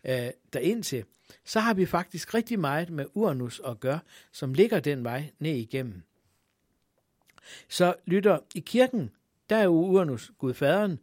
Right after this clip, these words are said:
og går vi hen nu i dag til at få en moderne behandling på et sygehus eller noget i den retning, så kan du jo bare tænke på de sygeplejersker og læger, for eksempel som arbejder inden for røntgen.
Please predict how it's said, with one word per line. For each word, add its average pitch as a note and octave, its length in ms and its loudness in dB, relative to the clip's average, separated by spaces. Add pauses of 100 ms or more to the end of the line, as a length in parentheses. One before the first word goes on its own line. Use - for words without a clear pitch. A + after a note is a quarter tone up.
(380)
og D#3 160 -2
går D#3 160 4
vi C3+ 260 0 (440)
hen G#3 160 2
nu G#3+ 200 4
i F#3+ 100 2
dag D#3+ 260 2
til - 140 -2
at C#3+ 140 2
få E3 180 2
en D3 100 0
moderne C#3 520 0 (320)
behandling C3 520 -2
på C#3 160 2
et A#2+ 80 -2
sygehus D#3+ 560 -2
eller C#3 200 -4
noget D3 240 -2
i D3+ 40 -4
den A#2 120 -8
retning, A#2 400 -8 (420)
så G3 140 -2
kan G#3+ 120 2
du G3+ 60 8
jo E3 80 6
bare E3 180 0
tænke F#3+ 280 -4
på F#3+ 100 -2
de D#3+ 160 -6
sygeplejersker D#3+ 720 -4
og G#2 80 -4
læger, C#3 400 -2 (320)
for C#3 80 -4
eksempel D3+ 260 -2
som C#3+ 160 -4
arbejder C#3 400 0
inden B2 200 -4
for C3 120 -6
røntgen. C#3 500 -2